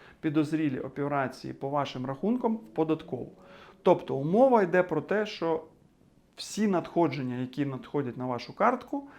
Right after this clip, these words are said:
в будь-який момент можуть бути перевірені стосовно, е, сплати податків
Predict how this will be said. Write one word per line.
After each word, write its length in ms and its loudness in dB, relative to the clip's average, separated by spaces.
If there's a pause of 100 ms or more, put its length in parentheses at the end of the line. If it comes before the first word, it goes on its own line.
(260)
в 80 -12
будь-який 440 -2
момент 400 -2
можуть 300 0
бути 300 -4 (240)
перевірені 920 2
стосовно, 760 -2 (720)
е, 160 -4
сплати 520 4
податків 680 -2